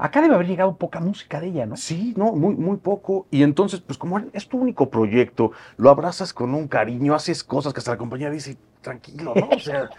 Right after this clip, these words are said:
Speaker 1: <laughs> Es
Speaker 2: o sea,
Speaker 1: Lizzie McGuire.
Speaker 2: sí, no, tranqui-. Y da un palazo, y Hilary Duff, y empieza ahí, y
Speaker 1: Sí.
Speaker 2: como que tienes en, en esta
Speaker 1: Sí,
Speaker 2: industria
Speaker 1: Hilary Duff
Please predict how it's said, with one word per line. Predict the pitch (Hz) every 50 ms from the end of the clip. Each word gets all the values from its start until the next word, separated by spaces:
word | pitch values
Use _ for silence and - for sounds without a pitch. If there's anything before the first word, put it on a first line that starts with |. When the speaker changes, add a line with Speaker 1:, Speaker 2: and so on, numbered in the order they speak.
| - _ -
Speaker 1:
<laughs> | - - _ _ - -
Es | -
Speaker 2:
o | 180
sea, | - 254
Speaker 1:
Lizzie | 233 147 147
McGuire. | 139 160 - 120 - 151 151
Speaker 2:
sí, | - - 156 156 160 151 -
no, | 160 165
tranqui-. | - 151 143 131 - - - _ - - - - _ _
Y | 214 202 214 226 240 233 - - _ _
da | - 135 151 151
un | 156 185 180
palazo, | - 160 151 170 175 180 170 - - 151 151 147 -
y | 156 131 120 113 110 110 107 104 101 -
Hilary | 151 165 180 - 143 135 117
Duff, | 107 165 165 165 170 - - - - _
y | - 139 127 120
empieza | 127 123 120 - 135 143 165 156 - 170 156
ahí, | 156 175
y | - 113
Speaker 1:
Sí. | 123 127
Speaker 2:
como | 147 160 156 139
que | - 151 151 139 - - _ _ _ _ _ _ _
tienes | - 190 214 220 220 208 -
en, | 156 160 - - _ -
en | 160 185
esta | 202 -
Speaker 1:
Sí, | 214
Speaker 2:
industria | 190 180 202 156 175
Speaker 1:
Hilary | 180 156 127 131
Duff | 147 147 - -